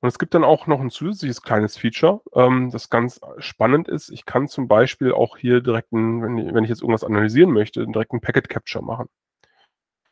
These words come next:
Was heißt das? Ich kann hier auf Play drücken und jetzt alles, was gerade, äh, mit diesem Microservice passiert, an Traffic wird mitgeschnitten.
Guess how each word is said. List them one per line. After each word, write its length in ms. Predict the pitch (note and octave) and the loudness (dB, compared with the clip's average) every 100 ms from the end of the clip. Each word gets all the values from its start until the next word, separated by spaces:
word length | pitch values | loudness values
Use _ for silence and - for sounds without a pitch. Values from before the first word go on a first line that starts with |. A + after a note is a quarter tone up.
| - | -16
Was 140 | G2+ | -2
heißt 240 | G#2+ A#2+ G3 | 0 0 -2
das? 160 | - | -6
Ich 80 | - | -4
kann 120 | A2 | -2
hier 120 | G#2 | 0
auf 120 | F#2+ - | -2 2
Play 180 | A#2 D#3+ | 2 2
drücken 340 | G3+ - G#3 | -2 -6 -6
und 140 | - | 0
jetzt 280 | A#2+ E3+ - | 2 2 -2
alles, 300 | - F3 F#3+ | 2 2 2
was 160 | E3 - | -2 -2
gerade, 540 | A2+ C3+ D#3+ D#3 D#3+ - | 2 4 4 2 -2 2
äh, 200 | B2+ B2 | 4 4
mit 240 | B2 - | 2 -2
diesem 580 | D3+ C#3+ C3+ C3 C3 B2+ _ _ - | -4 0 0 0 -4 -8 _ _ -2
Microservice 600 | A#2 - F3+ - A2 - | 0 0 -2 -2 -2 -4
passiert, 560 | - - F3+ E3 - - _ - | -10 -10 -2 -2 -2 -8 _ -6
an 140 | G#2+ | -4
Traffic 340 | - C3 A#2 | -2 -2 -2
wird 140 | A2+ A2+ | -2 0
mitgeschnitten. 680 | - - - G#2 - A3+ | 0 -2 -4 -4 -4 -6